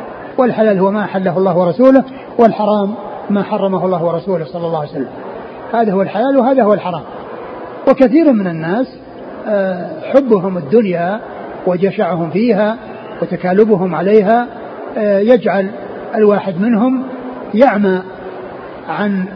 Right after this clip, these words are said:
آه، الخير، وشغله الشاغل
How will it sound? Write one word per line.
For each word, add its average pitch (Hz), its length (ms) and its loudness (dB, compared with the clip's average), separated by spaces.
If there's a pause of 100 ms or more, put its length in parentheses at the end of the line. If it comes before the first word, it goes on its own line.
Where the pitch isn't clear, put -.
آه، 196 320 -2
الخير، 220 480 4 (540)
وشغله 202 1300 2
الشاغل 202 560 0